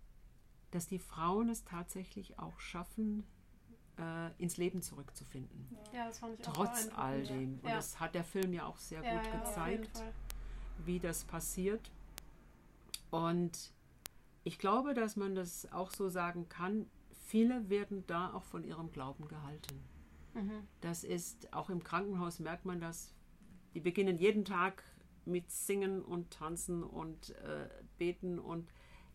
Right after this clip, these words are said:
Speaker 1: es ist, das gibt ihnen Kraft, ja. Und
Speaker 3: Mhm.
Speaker 1: sie kommen da wieder zurück, sagen, „Nein, es
Speaker 2: Ja.
Speaker 1: muss weitergehen, ich, ähm, ich mache weiter.“ Und da ist, da wird auch ganz, ganz viel geleistet von dem Team. Es ist auch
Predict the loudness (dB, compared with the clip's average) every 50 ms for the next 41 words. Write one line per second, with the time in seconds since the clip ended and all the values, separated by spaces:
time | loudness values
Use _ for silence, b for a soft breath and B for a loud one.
0 | -20 -20 -20 -18 -14 -12 -10 -10 -10 -6 -4 -4 -4 -4 -6 -10 -12 -16 -18 -14
1 | -10 -8 -6 -2 -2 -2 0 2 2 4 4 2 0 -2 -4 -4 -4 -4 -6 -10
2 | -8 -6 -6 -4 -6 -6 -8 B B B B B B -6 -4 -4 -4 -6 -4 0
3 | 2 4 6 6 6 4 4 2 2 0 0 -2 -4 -4 -4 -4 -4 -4 -4 -4
4 | -6 -6 -6 -6 -6 -4 -2 -2 -2 -2 -2 -4 -6 -6 -6 -4 -4 -4 -4 -4
5 | -4 -4 -6 -6 -6 -6 -6 -6 -6 -6 -8 -10 -12 -14 -16 -16 -16 -16 -16 -16
6 | -14 -12 -10 -8 -8 -8 -8 -10 -10 -12 -10 -8 -6 -6 -6 -4 -6 -6 -6 -6
7 | -6 -6 -6 -8 -8 -10 -10 B B B B B B B B B -4 -2 -2 -2
8 | -2 -4 -8 -12 -8 -4 -2 -2 -2 -2 -4 -6 -6 -8 -8 -6 -6 -4 -2 -2
9 | -2 -2 -2 -4 -6 -6 -4 -4 -4 -2 -4 -4 -4 -6 -6 -6 -6 -4 -4 -4
10 | -2 -2 -2 -2 0 -2 -2 -4 -4 -6 -8 -8 -8 -6 -6 -6 -6 -6 -8 -8
11 | -2 2 6 6 6 6 6 2 -4 -10 -10 -10 -10 -10 -12 -12